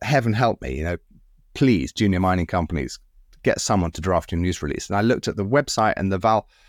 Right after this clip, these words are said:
uh, a-, and, um, Benton Resources, um,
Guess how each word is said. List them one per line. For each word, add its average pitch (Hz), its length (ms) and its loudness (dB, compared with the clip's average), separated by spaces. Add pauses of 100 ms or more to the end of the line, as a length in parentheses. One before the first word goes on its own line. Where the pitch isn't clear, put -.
(260)
uh, 101 180 2
a-, 110 260 0
and, 107 360 0
um, 104 340 0 (140)
Benton 123 420 0
Resources, 104 800 0 (260)
um, 85 560 0